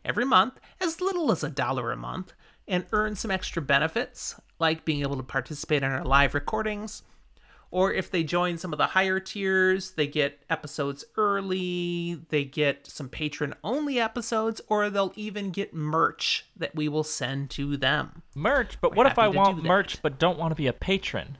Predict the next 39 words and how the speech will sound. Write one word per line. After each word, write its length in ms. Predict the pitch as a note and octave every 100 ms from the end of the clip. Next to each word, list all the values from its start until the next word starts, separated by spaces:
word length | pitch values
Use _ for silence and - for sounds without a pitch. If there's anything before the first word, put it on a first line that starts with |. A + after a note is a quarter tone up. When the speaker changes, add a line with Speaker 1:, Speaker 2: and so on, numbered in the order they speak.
| _
Speaker 1:
Well, 380 | C#4 D4 E3+ G3+
we 180 | G3 D#3+
happen 420 | D3 F#3 - F3+
to 60 | E3
have 340 | D#3 G3 G3
a 120 | D#3+
merch 500 | C#3+ D#3 G#3 - - -
store 960 | - - - A#3 B3 A#3 A3 G3+ F3 D#3
for 180 | F#3
Fantasy 480 | F3+ A3 G#3+ G3 G#3+
for 120 | G3+ F3+
the 180 | G3
Ages, 600 | F#3 F3+ D#3+ E3 D3 C3 C3
and 140 | C3+
that 240 | C#3+ D3+ D#3+
link 260 | D#3+ D#3+
will 140 | G3 -
also 360 | F#3 B3 C4+
be 160 | D3 C3+
available. 560 | B2+ C3+ C3 C#3 G#3 - - - - -
Right 180 | D#3
now, 180 | D#3+ E3
you 160 | E3 D#3
can 120 | D#3+
get 220 | D3+ D#3
your 140 | D#3 -
own 500 | D#3 D3+ D3 D3 C3+
Fantasy 460 | - C3+ C#3+ C#3 D3+
for 100 | C#3+
the 140 | C#3+
Ages 260 | C#3+ C#3 C#3+
coffee 360 | - F#3+ G#3+ G#3+
mugs 360 | A3 A3+ A3
or 200 | - E4
frosty 460 | - G3+ F#3 F3+ F#3+
mugs, 520 | F3+ F#3 F#3 F#3 - -
and 300 | E3+ F3 F3
they're 160 | G#3
great. 440 | G3+ F3 F#3+ F#3+